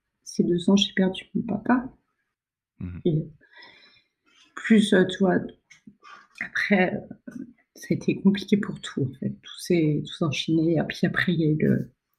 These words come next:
Speaker 1: le covid, les confinements. Et, et forcément, c'est pas, tu vois, c'est, c'est une période, c'est dur parce que c'est hyper, euh, hyper ambivalent, tu vois. Ça a été une merveilleuse période parce que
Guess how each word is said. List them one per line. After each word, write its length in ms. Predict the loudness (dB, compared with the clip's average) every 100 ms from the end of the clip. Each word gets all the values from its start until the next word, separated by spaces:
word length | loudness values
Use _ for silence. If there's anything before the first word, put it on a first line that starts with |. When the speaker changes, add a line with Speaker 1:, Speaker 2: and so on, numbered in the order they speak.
| -8
Speaker 1:
le 140 | -6 -4
covid, 460 | -6 -8 -2 -2 0
les 100 | -2
confinements. 640 | -4 -10 -2 0 4 4 4
Et, 180 | 2 -2 -8 -14 -16 -12 -12 -14 _ _ _ _ -20 -20 -8 -2
et 100 | -2
forcément, 440 | -2 -6 0 2
c'est 240 | 2 -2 -2
pas, 400 | 0 0 -2 -10
tu 120 | 0
vois, 360 | 0 0 -6 _ _
c'est, 800 | -16 -14 -8 -2 0 2 0 -4 -8 _ _ _ _
c'est 220 | -6 4
une 160 | 4 4
période, 460 | 4 6 8 8 4 -8 _ _ _ _ -10
c'est 240 | 0 4
dur 280 | 4 2 2
parce 160 | 2 2
que 100 | 0
c'est 220 | 0 0
hyper, 440 | 2 4 6 4 6
euh, 260 | 4 4 0 -4 -16 -12 2
hyper 320 | 4 6 6
ambivalent, 560 | 6 8 8 8 8 6
tu 120 | 4
vois. 100 | 4
Ça 140 | 4 2
a 40 |
été 140 | 4
une 100 | 4
merveilleuse 440 | 6 6 6 4 4
période 360 | 4 6 4 2
parce 160 | -2
que 100 | -2